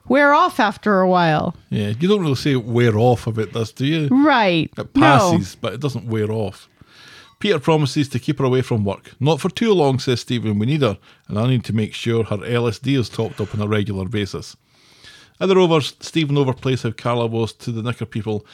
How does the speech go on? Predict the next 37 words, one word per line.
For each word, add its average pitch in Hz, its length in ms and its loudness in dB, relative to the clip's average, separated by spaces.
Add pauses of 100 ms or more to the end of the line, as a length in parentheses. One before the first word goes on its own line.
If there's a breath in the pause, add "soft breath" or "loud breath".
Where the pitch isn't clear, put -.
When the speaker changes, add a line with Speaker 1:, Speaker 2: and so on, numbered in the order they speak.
(200 soft breath)
Speaker 2:
and 110 120 -4
they 120 60 0
all 139 180 2
agree 113 360 -2
that 101 160 -8
she - 120 -10
needs 117 240 -6
more 123 160 -2
time 127 260 -4
off 104 200 -4
away 107 160 -4
from 127 200 -4
the 127 40 0
factory 107 380 -4
until 110 180 -6
she's 104 220 -8
right 98 140 -4
in 82 60 -10
the 92 60 -6
head. 107 320 -4 (640 soft breath)
At 123 140 -4
this, 139 480 -2
Sarah 156 380 -4
comes 123 240 -2
in 120 140 0
with 104 120 -4
Rufus, 98 340 -6
who 107 80 -6
is - 120 -8
keen 180 220 -2
to 113 100 -6
know 110 200 -2
how 110 160 -6
the 117 120 -4
American 165 400 -2
deal 107 220 0
went. 107 280 -2